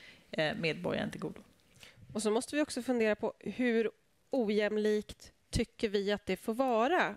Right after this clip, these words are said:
Speaker 2: om vi nu måste acceptera att det inte finns något perfekt.
Speaker 1: Mm.
Speaker 2: Vad är liksom optimala nivån då på ojämlikhet, eh,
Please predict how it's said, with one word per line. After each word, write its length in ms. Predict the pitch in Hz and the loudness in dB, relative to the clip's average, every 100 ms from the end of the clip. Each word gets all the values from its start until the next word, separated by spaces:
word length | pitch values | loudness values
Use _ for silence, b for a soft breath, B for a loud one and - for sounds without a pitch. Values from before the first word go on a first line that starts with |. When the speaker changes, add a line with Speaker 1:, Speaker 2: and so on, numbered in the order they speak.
| - | -4
Speaker 2:
om 160 | 226 | 0
vi 60 | 233 | 2
nu 100 | 208 | 2
måste 280 | 202 - 214 | 0 0 -2
acceptera 760 | - - - - 302 302 269 | -2 -4 -4 -2 0 2 0
att 240 | - 233 - | -2 -4 -4
det 60 | |
inte 180 | 214 196 | -4 -4
finns 500 | - 185 175 - - | -2 0 -2 -4 -4
något 280 | 175 165 - | -2 -2 -2
perfekt. 560 | 165 - - - - - B B B B | -6 -4 -8 -10 -14 -20 B B B B
Speaker 1:
Mm. 140 | 196 165 | -2 2
Speaker 2:
Vad 220 | 220 220 | 2 4
är 120 | 226 | 2
liksom 320 | 220 214 - | 2 0 0
optimala 640 | 220 - 247 226 190 202 208 | -2 0 0 2 2 2 2
nivån 480 | 269 277 247 269 262 | 0 0 2 2 2
då 180 | 214 | 0
på 360 | 190 - 196 196 - _ b b b b b b b b b | 0 0 0 0 -2 _ b b b b b b b b b
ojämlikhet, 1000 | 247 202 175 175 170 - - - - - - B B B B B B B B | 0 2 2 2 -2 -4 -8 -8 -10 -14 -14 B B B B B B B B
eh, 500 | 170 156 156 156 151 | 0 0 0 -2 -4